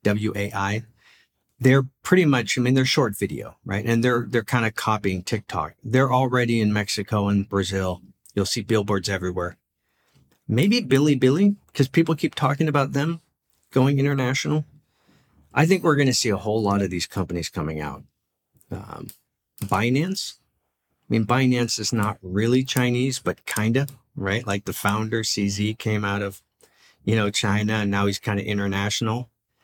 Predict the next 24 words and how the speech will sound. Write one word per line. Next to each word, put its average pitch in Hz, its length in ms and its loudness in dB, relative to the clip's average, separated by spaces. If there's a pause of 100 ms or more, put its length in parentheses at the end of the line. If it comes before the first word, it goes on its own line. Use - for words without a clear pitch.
(300)
A - 40 -2
lot 113 160 4
of 117 80 0
the 113 60 -2
crypto 120 460 0
people 123 360 0
came 120 260 0
out. 123 260 0
I 120 40 -4
mean, 135 140 0
there's 190 200 0
a, 117 160 0 (1200)
yeah, 147 280 2
this 180 240 0
is, 202 160 -4
this 165 240 0
is, 160 120 -6
I 135 120 2
don't 190 180 -2
think 127 140 -6
this 156 180 0
is 143 80 -6
going 135 300 2
away. 127 260 -2